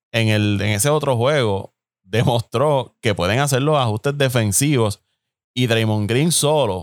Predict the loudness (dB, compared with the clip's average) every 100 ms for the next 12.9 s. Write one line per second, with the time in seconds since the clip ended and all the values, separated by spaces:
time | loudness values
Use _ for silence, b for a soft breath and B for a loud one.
0 | -6 -2 0 2 0 0 0 0 0 0
1 | 0 2 2 2 2 0 -2 -6 -2 -2
2 | 0 0 2 2 2 -2 -2 -2 0 0
3 | 0 0 -2 -4 b _ -4 0 0 2
4 | 0 -2 -2 0 2 0 -2 -4 b b
5 | b _ _ -4 0 -2 0 0 2 0
6 | 0 0 0 2 0 0 0 0 0 0
7 | 0 -2 0 0 2 0 0 -2 0 0
8 | 0 0 -2 0 0 0 2 0 -2 -2
9 | 0 0 -2 -2 0 0 -2 0 0 0
10 | 0 0 -2 -2 -2 0 -2 -8 _ _
11 | _ -4 0 2 2 -2 -2 -2 0 0
12 | -2 -2 0 0 0 0 -2 -6 -14